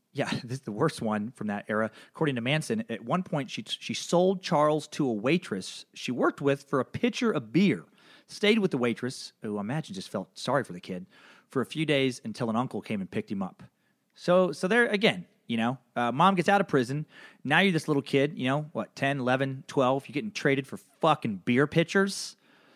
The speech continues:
That's gonna build up a, a, a little, uh, hatred towards women, I would, I would say. In nineteen forty-seven, Kathleen tried to place thirteen-year-old Charlie in foster care. Wanted to just give him to fo-, that is so fucked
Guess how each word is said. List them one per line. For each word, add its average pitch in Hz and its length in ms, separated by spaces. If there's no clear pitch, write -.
That's 240 140
gonna 294 140
build 254 200
up 254 160
a, 247 40
a, 214 720
a 170 60
little, 196 300
uh, 185 280
hatred 170 420
towards 170 260
women, 120 280
I 101 80
would, 95 160
I 95 80
would 90 120
say. 147 320
In 131 120
nineteen 170 640
forty-seven, 156 800
Kathleen 170 420
tried 165 240
to - 60
place 208 480
thirteen-year-old 185 640
Charlie 202 240
in 190 80
foster 208 340
care. 95 300
Wanted 147 220
to 131 60
just 120 200
give 170 140
him 185 80
to 175 80
fo-, 180 100
that 302 280
is 170 80
so - 320
fucked - 960